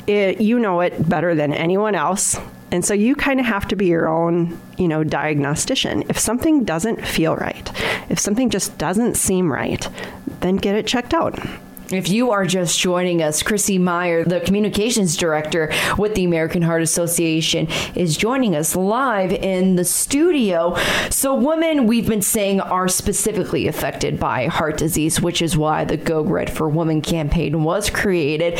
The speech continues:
Speaker 2: You kind of told, told us a little bit about it at the
Speaker 1: Mm-hmm.
Speaker 2: beginning, but how did it get started?
Speaker 1: So, yeah, you know, like I said, back in two thousand four, um, women, more women than men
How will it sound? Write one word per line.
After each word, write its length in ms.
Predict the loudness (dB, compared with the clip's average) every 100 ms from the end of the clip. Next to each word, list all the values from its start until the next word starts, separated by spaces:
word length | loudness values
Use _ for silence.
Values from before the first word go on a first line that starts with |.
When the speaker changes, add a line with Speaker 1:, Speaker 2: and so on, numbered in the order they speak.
| -2 -2
Speaker 2:
You 80 | -2
kind 240 | 0 0
of 60 | 0
told, 500 | 0 2 2 0 0
told 180 | 2 2
us 140 | 2 0
a 60 |
little 260 | 0 0 0
bit 120 | 0
about 280 | 0 0 0
it 40 | 0
at 20 |
the 0 |
Speaker 1:
Mm-hmm. 60 | 0
Speaker 2:
beginning, 440 | 2 2 2 0 0
but 120 | 0
how 260 | 0 0
did 160 | 0 0
it 60 | 0
get 180 | -2
started? 640 | -2 -2 0 0 -2 -2 -2 -2 -2 -2
Speaker 1:
So, 180 | 0 2
yeah, 440 | 2 0 -2 0
you 140 | 0 2
know, 180 | 2 2 2 0 0
like 180 | 0
I 60 | 0
said, 200 | 0 0
back 220 | 0 0
in 80 | 0
two 160 | 2 2
thousand 400 | 2 2 2 0
four, 540 | 2 2 2 0 0 -2
um, 640 | 0 0 2 0 0 -4 -8 -8 -2
women, 680 | 2 2 2 2 2 2
more 240 | 2 2 2
women 300 | 2 2 2
than 160 | 2
men 380 | 2 2 0 -2